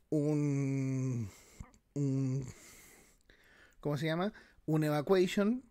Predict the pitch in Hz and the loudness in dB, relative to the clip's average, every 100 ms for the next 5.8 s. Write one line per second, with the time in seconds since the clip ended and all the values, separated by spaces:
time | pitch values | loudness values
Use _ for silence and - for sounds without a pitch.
0 | _ - 143 139 139 139 139 135 135 - | _ -6 -2 2 2 2 2 0 -2 -8
1 | - _ _ - 226 220 220 220 - _ | -20 _ _ 6 8 8 4 0 -6 _
2 | _ _ _ _ _ _ - 175 151 156 | _ _ _ _ _ _ -6 -2 2 2
3 | 143 160 151 135 156 170 - 170 147 131 | 2 2 2 4 2 4 2 0 2 2
4 | 139 151 139 131 135 120 135 131 - 139 | 2 2 -2 -2 -4 -4 -6 -4 -2 -2
5 | 139 165 170 180 185 - - 120 | 0 -2 -2 -4 -6 -6 -6 -6